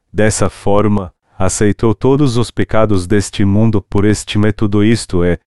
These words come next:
ao ser batizado por João Batista. Através desse batismo, todos os pecados do mundo foram transferidos de uma vez por todas para o corpo de Jesus, transcendendo tempo e espaço.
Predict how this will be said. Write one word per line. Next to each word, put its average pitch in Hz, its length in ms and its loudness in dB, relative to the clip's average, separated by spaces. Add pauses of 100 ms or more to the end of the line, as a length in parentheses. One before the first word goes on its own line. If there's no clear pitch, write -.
(140)
ao 98 180 0
ser 104 260 -2
batizado 95 760 -2
por 95 220 -4
João 98 380 0
Batista. - 720 -4 (600)
Através 113 760 2
desse 110 280 0
batismo, 98 760 -2 (260)
todos 135 400 0
os 110 180 -2
pecados 110 580 0
do 98 100 0
mundo 101 320 2
foram 107 420 0
transferidos 92 840 0
de 92 160 0
uma 101 220 2
vez 104 320 -2
por 95 240 -4
todas 110 440 0
para 98 220 0
o 90 60 -2
corpo 101 440 -2
de 87 160 -2
Jesus, 87 680 -4 (240)
transcendendo 113 800 2
tempo 101 500 0
e 98 80 2
espaço. 80 640 -4